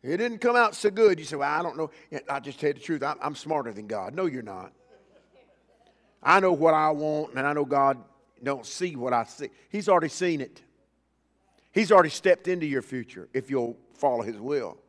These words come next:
He already knows what's gonna happen with your product.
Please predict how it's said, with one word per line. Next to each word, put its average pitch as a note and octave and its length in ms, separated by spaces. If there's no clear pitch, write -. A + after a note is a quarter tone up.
He A#3+ 140
already F#3+ 240
knows G3+ 300
what's E3+ 160
gonna D#3 180
happen E3 240
with E3 120
your E3+ 80
product. G3 440